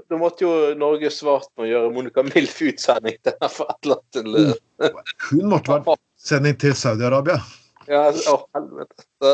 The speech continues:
Speaker 1: det, det, ja. Norsk, norsk viseambassadør i Saudi-Arabia, Monica Milf.
Speaker 2: Så kan jeg få fart på, eh, til, tiltakene for, eh, middelaldrende, eh, single, eh, kvinner i Midtøsten. Det, det, ja.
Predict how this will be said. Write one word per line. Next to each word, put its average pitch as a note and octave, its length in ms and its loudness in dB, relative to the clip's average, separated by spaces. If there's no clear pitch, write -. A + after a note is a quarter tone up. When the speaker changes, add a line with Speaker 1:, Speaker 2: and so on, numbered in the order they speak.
Speaker 1:
det, C3 180 0
det, B2 1200 0
ja. - 140 -14
Norsk, - 400 -2
norsk C3+ 320 2
viseambassadør A#2+ 800 0
i A#2+ 160 -2
Saudi-Arabia, A2+ 560 2
Monica A#2+ 320 -4
Milf. A#2 240 2
Speaker 2:
Så D3 160 4
kan D#3 160 4
jeg - 80 -2
få D3+ 160 4
fart - 320 -2
på, C#3 160 4
eh, C#3+ 420 -2
til, G#2 240 0
tiltakene A#2 580 -2
for, A#2+ 260 4
eh, B2 240 4
middelaldrende, A2+ 840 -2
eh, A2+ 80 -6
single, G2 480 -2
eh, A2 520 0
kvinner A2+ 440 2
i A2 320 -2
Midtøsten. - 720 -6
Det, C#3+ 220 4
det, D4 260 -2
ja. A3+ 160 2